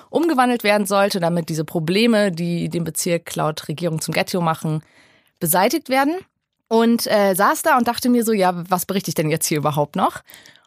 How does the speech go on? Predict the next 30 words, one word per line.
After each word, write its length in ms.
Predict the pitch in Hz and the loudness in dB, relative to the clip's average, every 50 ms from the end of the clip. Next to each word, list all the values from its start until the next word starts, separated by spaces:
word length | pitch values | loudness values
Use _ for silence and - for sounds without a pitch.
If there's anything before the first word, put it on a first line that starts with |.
| _ _ | _ _
Und 200 | _ 214 208 190 - _ | _ 0 0 0 -2 _
dann 240 | - 185 196 240 320 381 427 415 - | 0 2 2 2 0 -2 -4 -4 -2
hat 140 | 294 294 - - _ | -2 -2 -2 -2 _
mich, 480 | 269 262 277 285 - - - - - - | -2 0 0 0 -2 -6 -8 -10 -8 -2
ähm, 480 | - 214 214 214 214 214 214 214 220 - - _ | 0 2 2 2 2 2 2 0 0 -2 -6 _
Abdullahi 800 | - 220 220 - - 220 208 208 214 233 240 247 202 165 160 - | -2 -2 -2 -2 -4 -4 0 2 2 2 2 2 2 0 -2 -2
angesprochen, 840 | - 143 151 156 147 131 - - - - 151 139 - - 190 196 311 440 - - - - _ - - - - - _ | 0 0 0 0 0 0 -2 -4 -2 -2 -2 -2 -2 -4 -4 -4 -4 -4 -6 -8 -14 -16 _ -20 -20 -20 -20 -20 _
der 180 | - - 208 202 | -2 0 0 2
da 140 | 208 247 254 | 4 4 4
nämlich 280 | 254 247 247 269 254 | 4 4 2 2 0
schon 140 | - 247 233 | 0 0 0
ganz 200 | 247 254 240 - | 0 0 0 0
lange 260 | 247 240 262 262 202 | 0 2 2 2 2
wohnt. 260 | 175 175 151 143 139 | 2 2 2 2 0
Und 160 | - 160 170 - | 0 -2 0 0
der 180 | 185 196 220 | 2 2 2
saß, 500 | 202 180 190 190 214 247 254 - - - | 2 0 0 2 2 0 -2 -4 -6 -4
äh, 300 | - - 196 190 190 185 | -2 -2 0 0 0 0
in 100 | - 196 | 0 -2
diesem 220 | 185 180 170 165 - | -2 0 -2 0 2
Hostel, 460 | 254 269 - - - 294 294 302 294 | 2 0 0 -2 -4 -2 -2 -2 -2
ist 180 | 220 - - | -2 -2 -4
auch 120 | - 170 180 | -4 -4 -4
ein 60 | 170 | -4
Café, 520 | - 185 160 - - 285 285 311 311 311 - - - - - - - | -4 -4 -6 -2 0 0 0 0 -2 -2 -6 -10 -16 -16 -16 -10 -4
und 140 | - 202 - | -2 0 0
telefonierte 720 | 208 196 196 185 - 196 196 190 233 294 302 - 254 220 | 2 0 0 0 2 2 4 4 4 4 4 2 0 0
ganz 220 | 220 214 226 - | 2 0 0 0
geschäftig 600 | - - - - 214 - - - 185 - - - | 0 -2 0 -2 -2 -4 -4 -10 -10 -10 -2 0
rum, 140 | 226 302 | 2 2